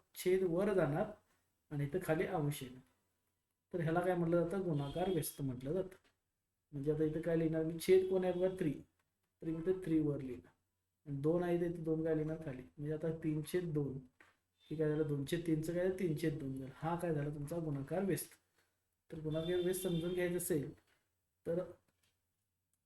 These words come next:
आपण ही आकृती बघू शकतो की बा ए इथं वर लिहिलं आहे आणि इथं, अ, बी, बी कुठे घेतलं आहे बघा आता इथं,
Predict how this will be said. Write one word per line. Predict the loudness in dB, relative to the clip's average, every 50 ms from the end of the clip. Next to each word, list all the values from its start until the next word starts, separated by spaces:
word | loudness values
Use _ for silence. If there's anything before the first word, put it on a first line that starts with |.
| _ _ -12
आपण | -10 -8 -4 -2 0 0
ही | 2 2 2 0 0 -4 -10 -16 -20 _ _ -16
आकृती | -14 -8 -6 -4 0 2 2
बघू | 2 2 0 0 -2
शकतो | -2 -4 -4 -6 -8 -16 -20 -20 _ _ _ _ _ -6
की | -4 -2
बा | -2 -2 -2 2
ए | 4 6 6
इथं | 6 4 2 0
वर | 2 2 2 2
लिहिलं | 2 2 4 4 4
आहे | 2 2 -2 -6 -12 _ _ _ _ _ _ _ _ _ _ _ _ _ _ _ _ -10
आणि | -6 -4 -2 -2 0 -2 -2 -4 -6 -10 -14 _ _ _ _ _ _ _ _ _ -10
इथं, | -8 -6 -2 0 0 2 0 0 -4 -6 -8 -14 _ _ _ _ _ _ _ _ _ _ _ _ _ _ -14
अ, | -8 -6 -2 -2 -2 -2 -2 -2
बी, | -2 -2 -2 -4 -4 -8 -12 -18 _ _ _ _ _ _ _ _
बी | -14 -12 -12 -10 -6 -4 -4 -4
कुठे | -4 -4 -2 -2
घेतलं | -2 -2 -2 -2 -2
आहे | -2 -2
बघा | -2 -4 -4
आता | -4 -4
इथं, | -4 -4 -4 -6